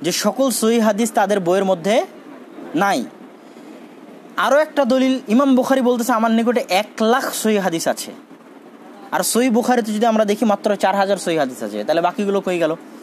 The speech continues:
তার মানে অনেক সহিহ হাদিস তিনি ছেড়ে দিয়েছেন। আরও দলিল, ইমাম বুখারীর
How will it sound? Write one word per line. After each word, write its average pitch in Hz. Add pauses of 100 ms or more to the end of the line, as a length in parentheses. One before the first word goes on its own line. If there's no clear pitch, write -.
(100)
তার 160
মানে 175
অনেক 202
সহিহ 185
হাদিস 175
তিনি 175
ছেড়ে 160 (640)
দিয়েছেন। 190 (760)
আরও 214
দলিল, 254 (1600)
ইমাম 254
বুখারীর 247